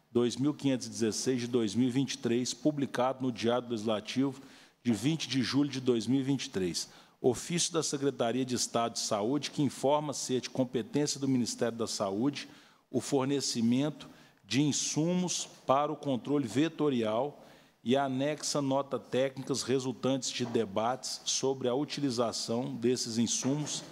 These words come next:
e suas consequências, especificamente com relação às abelhas.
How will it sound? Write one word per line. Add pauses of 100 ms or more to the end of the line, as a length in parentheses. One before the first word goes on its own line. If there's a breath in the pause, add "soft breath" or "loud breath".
(360 loud breath)
e
suas
consequências, (340 soft breath)
especificamente
com
relação
às
abelhas.